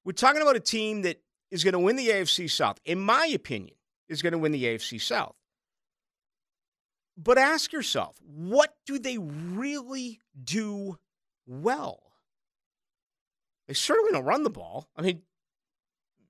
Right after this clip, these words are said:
don't even share that comment with us because it's a lie. It's, does this football team pass the ball well?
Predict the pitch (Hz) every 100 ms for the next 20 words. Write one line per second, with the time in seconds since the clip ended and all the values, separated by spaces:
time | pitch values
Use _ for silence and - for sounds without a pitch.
0 | _ 165 170 269 247 190 247 214 160 -
1 | 214 226 165 135 - _ _ _ _ _
2 | _ _ _ _ _ 208 294 - - -
3 | - - 185 160 208 220 202 160 226 320
4 | - _ - 160 - - _ _ _ _
5 | _ _ _ _ _ _ _ _ _ 190
6 | 180 196 - 202 202 170 151 135 104 -
7 | 104 - - 208 269 330 381